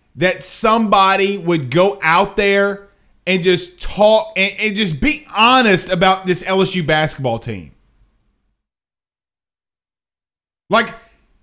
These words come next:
I really wish, like, I really wish someone would be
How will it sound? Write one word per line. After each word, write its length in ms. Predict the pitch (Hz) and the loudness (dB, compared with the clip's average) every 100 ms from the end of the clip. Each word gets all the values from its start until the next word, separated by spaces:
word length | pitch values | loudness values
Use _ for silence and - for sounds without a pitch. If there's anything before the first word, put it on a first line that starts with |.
| _ _ _ _ _ _ _ _ _ - _ - | _ _ _ _ _ _ _ _ _ -20 _ 0
I 540 | 285 277 240 254 285 | 0 0 -4 -6 0
really 540 | 320 370 370 349 285 285 | 2 4 4 2 2 2
wish, 720 | 320 226 104 - - - - _ _ _ _ _ _ - | 2 2 -2 -10 -12 -14 -16 _ _ _ _ _ _ -4
like, 180 | 233 | 0
I 100 | 269 | 2
really 840 | 269 269 302 339 392 415 403 330 330 | 0 -2 -2 2 4 4 4 4 4
wish 720 | 392 381 202 107 - - - _ _ _ _ _ _ _ _ _ _ _ _ - | 6 6 4 -2 -14 -14 -18 _ _ _ _ _ _ _ _ _ _ _ _ -14
someone 580 | - 302 359 392 392 | -2 2 4 4 2
would 160 | 370 294 | 2 2
be 160 | 311 | 2